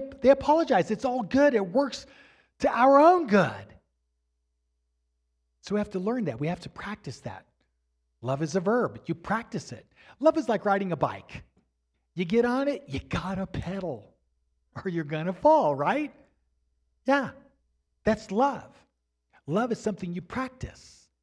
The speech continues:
And if you don't, it dissipates. Verse six, "Love does not rejoice in unrighteousness, but rejoices with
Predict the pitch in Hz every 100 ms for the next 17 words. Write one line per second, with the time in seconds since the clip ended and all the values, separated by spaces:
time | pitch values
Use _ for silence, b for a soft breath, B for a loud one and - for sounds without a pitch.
0 | _ 156 160 - 139 117 175 226 220 -
1 | 131 139 120 107 - 101 101 - - -
2 | _ _ _ _ _ _ _ _ _ _
3 | _ _ _ _ 147 - 113 98 - _
4 | B B - 175 175 151 170 160 139 160
5 | 151 143 135 135 185 185 180 165 180 170
6 | - 120 120 113 160 165 165 147 135 120
7 | 113 143 143 135